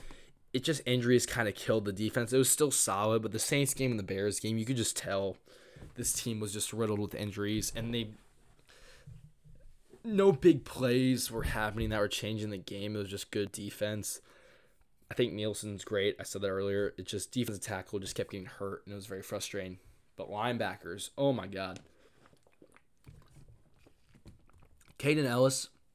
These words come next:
Nate Landman were exceptional. Landman was great.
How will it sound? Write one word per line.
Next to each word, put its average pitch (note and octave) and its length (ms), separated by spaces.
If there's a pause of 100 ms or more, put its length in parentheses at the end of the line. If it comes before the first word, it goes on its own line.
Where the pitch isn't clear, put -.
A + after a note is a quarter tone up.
(120)
Nate B2 280
Landman A#2 500 (1080)
were A#2 300
exceptional. - 920 (640)
Landman D3 840 (420)
was G#2+ 320
great. G2 500